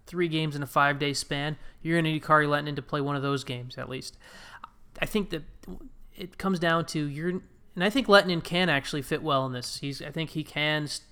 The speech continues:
play well because playing in a backup role, he won't be playing, he won't have the pressure that you get in a playoff series as a backup goalie, but you need him to,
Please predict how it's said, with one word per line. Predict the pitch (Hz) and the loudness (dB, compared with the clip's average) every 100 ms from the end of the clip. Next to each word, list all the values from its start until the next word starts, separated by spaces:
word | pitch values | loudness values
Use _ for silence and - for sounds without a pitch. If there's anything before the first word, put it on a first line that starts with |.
| - | -12
play | - 160 | -6 0
well | 151 151 151 | 4 4 4
because | 143 147 131 - - - | 0 -4 -8 -10 -20 -18
playing | - 165 | -6 -4
in | 165 | -4
a | 147 | 0
backup | 147 151 156 | 2 2 0
role, | 147 151 | -2 -2
he | 147 | 0
won't | 135 147 147 | 0 -2 -2
be | 147 139 | -6 -6
playing, | - 147 147 | -4 -2 -2
he | 147 | -4
won't | 147 160 147 | -4 -4 -2
have | 151 147 139 | 0 0 -2
the | 139 | -12
pressure | - 147 143 156 147 151 - | -4 -2 -2 -4 -6 -8 -8
that | 151 | -8
you | 147 151 | -8 -4
get | 147 - | -4 -4
in | 156 | -10
a | 139 | -8
playoff | 156 151 156 | -2 0 0
series | - 160 151 | -2 -4 -4
as | 151 | -2
a | 151 | -2
backup | 147 147 156 - | -2 -2 -4 -4
goalie, | 156 151 151 | 0 0 2
but | 151 - - - - - - - - _ _ _ - - _ _ _ - | 0 -2 -10 -20 -20 -20 -20 -20 -20 _ _ _ -20 -20 _ _ _ 0
you | 185 | 4
need | 196 208 | 4 2
him | 160 170 175 160 | 0 0 -2 -2
to, | - 165 160 156 | -2 0 0 -2